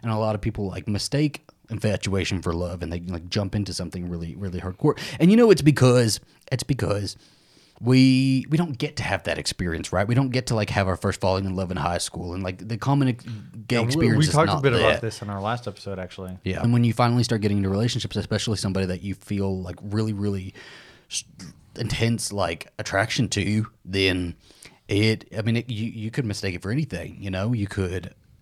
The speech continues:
Speaker 1: it, it just
Speaker 2: And, uh, but, but that also does, d-, doesn't mean that they weren't in love,
Speaker 1: Oh,
Speaker 2: you
Speaker 1: that,
Speaker 2: know?
Speaker 1: and I'm not saying
Speaker 2: 'Cause
Speaker 1: they
Speaker 2: you, you
Speaker 1: weren't,
Speaker 2: can always
Speaker 1: yeah.
Speaker 2: fall in love and fall out of love.
Speaker 1: And clearly they got married and they were together for seven years, so, like, it was love.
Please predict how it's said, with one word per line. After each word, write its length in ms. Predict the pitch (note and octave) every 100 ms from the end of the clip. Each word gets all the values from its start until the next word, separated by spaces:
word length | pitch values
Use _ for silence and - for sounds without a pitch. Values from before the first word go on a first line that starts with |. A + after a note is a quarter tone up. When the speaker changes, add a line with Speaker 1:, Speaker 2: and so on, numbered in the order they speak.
| -
Speaker 1:
it, 80 | A2+ A2+
it 120 | A2
just 420 | A2+ G#2+ - - - - -
Speaker 2:
And, 160 | D#3 D#3
uh, 100 | E3
but, 280 | D3+ D3 D#3
but 120 | E3
that 140 | D#3+ E3+
also 220 | D3+ -
does, 160 | D3+ C#3+
d-, 460 | C#3 A#2 - D3+ D#3 C#3 B2+ B2
doesn't 280 | E3 D3+ C3
mean 120 | A2+
that 140 | G2+
they 100 | G2
weren't 280 | F#2 G2 D#2
in 60 | F2
love, 100 | -
Speaker 1:
Oh, 180 | G3 E3+
Speaker 2:
you 80 | D#3+
Speaker 1:
that, 60 |
Speaker 2:
know? 100 | C#3+
Speaker 1:
and 140 | E3 E3+
I'm 80 |
not 160 | F3 E3
saying 160 | - -
Speaker 2:
'Cause 80 |
Speaker 1:
they 60 | A#2
Speaker 2:
you, 60 | A2+
you 80 | F3+
Speaker 1:
weren't, 140 | F3+
Speaker 2:
can 100 | F#3
always 220 | F#3 F#3+
Speaker 1:
yeah. 80 | F3
Speaker 2:
fall 160 | D#3+ D#3
in 80 |
love 220 | D3+ D3 C3+
and 120 | B2
fall 180 | A#2+ G#2+
out 120 | G2
of 80 | F#2
love. 140 | F2
Speaker 1:
And 100 | C#3
clearly 280 | - E3 C#3+
they 120 | A#2+
got 140 | A2
married 180 | G#2 A2+
and 80 | G2
they 60 | F2+
were 60 |
together 240 | F2+ G2+ E2+
for 120 | -
seven 280 | E2+ D#2+ F2
years, 220 | F2 -
so, 140 | F#2
like, 220 | E2 E2 -
it 120 | G#2+
was 180 | G2 -
love. 380 | G2+ G2+ D#2+